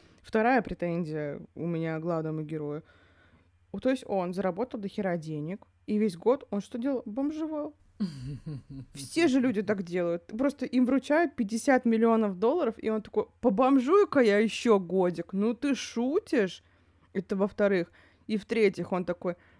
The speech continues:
Speaker 1: «Ну что, настало время тратить бабки, пойду покрашусь нахуй, как Эмма Бой».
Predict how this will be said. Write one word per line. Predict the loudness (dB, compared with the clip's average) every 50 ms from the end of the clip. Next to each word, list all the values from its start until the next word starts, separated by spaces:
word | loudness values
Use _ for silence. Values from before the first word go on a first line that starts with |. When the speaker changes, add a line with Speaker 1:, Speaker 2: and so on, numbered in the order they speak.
| _
Speaker 1:
«Ну | 0 0 0 0
что, | 2 2 2 2
настало | 2 2 0 -2 0 2 2 4 4 4 2 0 -2 -8
время | -12 -6 0 2 4 4 4 2 0
тратить | 0 0 0 0 -2 -4 -6
бабки, | -4 -2 -2 -2 -4 -4 -6 -6
пойду | -4 0 2 4 4 4 2
покрашусь | 2 0 0 2 2 2 2 0 -4 -6 -4
нахуй, | -4 -2 0 -2 0
как | 2 0 0 0 0
Эмма | 2 4 4 4 4
Бой». | 2 0 0 0 0 -2 -4